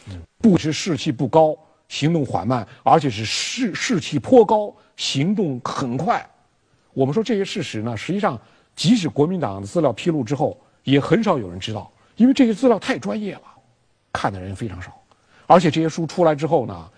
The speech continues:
Speaker 2: 也知道在市场上没有销路，国民党的军队作战的档案市场上没有销路，印刷装订非常粗糙，只是在少数几个图书馆发一发、存一存，就算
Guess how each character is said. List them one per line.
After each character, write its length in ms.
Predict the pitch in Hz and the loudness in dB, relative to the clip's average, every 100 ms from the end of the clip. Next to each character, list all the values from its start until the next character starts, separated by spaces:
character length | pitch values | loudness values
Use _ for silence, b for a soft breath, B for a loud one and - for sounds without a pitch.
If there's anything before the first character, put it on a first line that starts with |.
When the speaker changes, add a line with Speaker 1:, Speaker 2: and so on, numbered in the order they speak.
| b | b
Speaker 2:
也 120 | 127 | -4
知 120 | 113 175 | -2 0
道 140 | 151 | 0
在 100 | 113 | 0
市 200 | - 160 | -6 -8
场 100 | 107 | -8
上 100 | 90 | -6
没 80 | 127 | -6
有 80 | 95 | -4
销 180 | 143 | -4
路， 180 | 131 101 b b - | -4 -6 b b -2
国 160 | 135 | 0
民 160 | 165 156 | 0 -2
党 200 | 110 92 | -4 -4
的 120 | 104 | -8
军 220 | 98 170 | -2 -2
队 120 | 160 120 | 0 -2
作 200 | 170 127 | -2 -2
战 120 | 110 | -4
的 60 | |
档 140 | 107 - | -8 -10
案 140 | 104 113 _ _ _ - | -12 -12 _ _ _ -12
市 180 | - | -8
场 120 | 147 90 | -8 -8
上 100 | 98 | -8
没 60 | |
有 80 | 147 | -8
销 160 | 101 139 | -8 -10
路， 180 | 123 - b b b b - | -12 -14 b b b b 2
印 180 | 208 | 4
刷 180 | 170 202 | 4 0
装 180 | 214 208 | 0 -4
订 140 | 156 | -4
非 140 | 107 208 | -6 -6
常 140 | 170 | -6
粗 180 | 156 185 | -6 -8
糙， 260 | 175 123 - b b | -6 -8 -14 b b
只 140 | - | 0
是 80 | 143 | 0
在 180 | 156 127 | 2 0
少 200 | - 98 | -2 -6
数 140 | 156 | -6
几 140 | 110 101 | -6 -8
个 60 | |
图 180 | 101 117 | -8 -6
书 60 | 139 | -4
馆 160 | 87 | -6
发 220 | 87 139 135 | -4 -4 -4
一 40 | |
发、 160 | 113 123 | -6 -10
存 240 | - 117 | -8 -6
一 80 | 151 | -6
存， 280 | - 95 110 b | -8 -12 -14 b
就 140 | - 139 | -6 -4
算 180 | 113 | -2